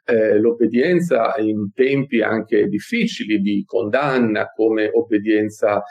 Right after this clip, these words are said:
alla parola di Dio, fedeltà alla parola di Dio, e, eh, eh, nella linea di una, eh, di un passaggio che lo vede,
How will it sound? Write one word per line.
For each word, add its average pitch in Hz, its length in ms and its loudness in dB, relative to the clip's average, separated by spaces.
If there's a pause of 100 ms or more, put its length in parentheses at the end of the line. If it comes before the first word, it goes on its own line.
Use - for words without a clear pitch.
(200)
alla 104 300 2
parola 117 460 2
di 127 140 2
Dio, 170 340 4
fedeltà 104 480 2
alla 107 180 2
parola 110 300 0
di 151 160 4
Dio, 180 380 2 (300)
e, 160 140 -2
eh, 120 640 2
eh, - 1000 -2
nella 160 340 2
linea 214 440 0
di 143 120 2
una, 151 460 2
eh, 117 320 2 (320)
di 120 100 -2
un 123 220 4
passaggio 143 880 0
che 180 100 0
lo 127 140 4
vede, 131 540 2